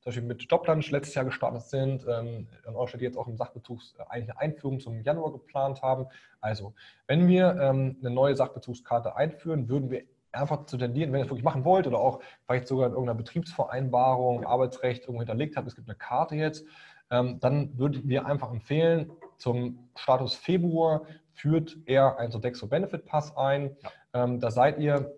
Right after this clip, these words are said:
Speaker 1: das, ähm, B D O-Gutachten, ähm, haben wir euch zumindest mal angeteasert, weil da wichtig, wenn ihr das wirklich ausführlich haben möchtet, können wir es gerne euch zur Verfügung stellen, würden wir eher, ähm, eine Akzeptanzkarten-, Karte empfehlen,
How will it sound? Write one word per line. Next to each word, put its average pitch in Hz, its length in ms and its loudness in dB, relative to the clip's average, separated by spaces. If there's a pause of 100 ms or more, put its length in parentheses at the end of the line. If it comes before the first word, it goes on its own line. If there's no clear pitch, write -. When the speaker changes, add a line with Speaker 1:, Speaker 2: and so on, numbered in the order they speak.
Speaker 1:
das, 117 300 -10
ähm, 113 240 -6
B 120 120 -6
D 120 120 -2
O-Gutachten, 127 880 -6 (100)
ähm, 110 220 -12
haben 117 160 -10
wir 123 100 -10
euch 113 120 -12
zumindest 110 220 -14
mal - 80 -12
angeteasert, 156 480 -4 (160)
weil 120 300 -4
da 117 220 -6
wichtig, 147 380 -8 (420)
wenn 120 120 -6
ihr 120 80 -4
das 113 140 -8
wirklich 113 240 -12
ausführlich 117 420 -8
haben 123 260 -2
möchtet, 123 380 -10
können 120 220 -10
wir 113 80 -6
es - 120 -14
gerne 110 280 -6
euch 98 180 -12
zur 104 180 -16
Verfügung 160 340 -8
stellen, 139 360 -4 (440)
würden 131 220 0
wir 127 120 -2
eher, 123 340 -2 (280)
ähm, 113 480 -2
eine 110 180 -6
Akzeptanzkarten-, 110 920 -8 (320)
Karte 104 340 -8
empfehlen, 180 640 -6